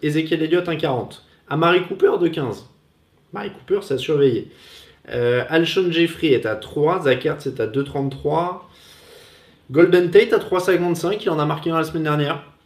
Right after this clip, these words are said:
Pourquoi pas ? Go-, allez, je veux dire Golden Tate à trois cinquante-cinq. C'est un peu risqué, mais, euh, mais pourquoi pas ? Euh, hop là, je, alors, je suis désolé, je vous,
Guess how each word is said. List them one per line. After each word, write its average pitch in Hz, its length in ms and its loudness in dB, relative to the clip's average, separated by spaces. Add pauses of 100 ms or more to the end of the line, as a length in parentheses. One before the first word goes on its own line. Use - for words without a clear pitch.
(540)
Pourquoi - 320 -2
pas ? 123 400 -4 (720)
Go-, 170 160 4
allez, 123 300 2
je 113 80 -10
veux 123 60 -4
dire 165 200 -2
Golden 147 360 -4
Tate 165 180 -4
à 127 60 -8
trois 139 180 -6
cinquante-cinq. 135 540 -10
C'est 120 100 -10
un 127 80 -2
peu 156 140 -2
risqué, 151 540 -2 (540)
mais, 113 260 -2
euh, 107 440 -2
mais 113 80 -4
pourquoi - 340 -2
pas ? - 280 -12 (520)
Euh, 117 440 -2
hop - 220 -10
là, 110 300 0
je, 123 220 -6 (1160)
alors, - 140 -20
je - 80 -20
suis 127 100 -16
désolé, 117 520 -2
je 113 200 -6
vous, 110 400 -10